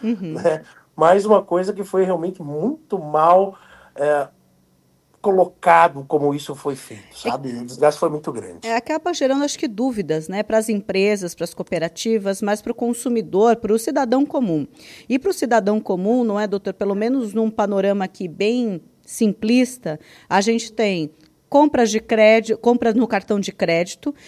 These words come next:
Speaker 1: e hoje
Speaker 2: Isso.
Speaker 1: a quantidade de compras que a gente faz internacionais pelos aplicativos, tem a questão dos serviços digitais também contratados no exterior, aí tem muito das nuvens,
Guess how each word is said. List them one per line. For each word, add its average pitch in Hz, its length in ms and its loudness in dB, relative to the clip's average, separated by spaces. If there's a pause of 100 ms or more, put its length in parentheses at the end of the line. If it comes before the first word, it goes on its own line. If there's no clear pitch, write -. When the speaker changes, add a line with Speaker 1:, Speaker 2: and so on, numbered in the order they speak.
(140)
Speaker 1:
e 208 100 6
hoje 220 300 4
Speaker 2:
Isso. 196 360 4
Speaker 1:
a 196 140 8
quantidade 233 680 6
de 214 80 -2
compras 214 420 0
que - 80 0
a 208 60 4
gente 208 240 -2
faz 196 280 4
internacionais 196 880 -2
pelos 180 280 -4
aplicativos, 208 960 0 (280)
tem 269 200 2
a 277 40 0
questão 254 640 2
dos 214 180 -2
serviços 226 500 -2
digitais 226 580 0
também 208 320 0
contratados 196 540 -4
no 196 40 -2
exterior, 196 520 2
aí 202 120 2
tem 214 160 -2
muito 226 280 0
das 208 240 2
nuvens, 208 600 0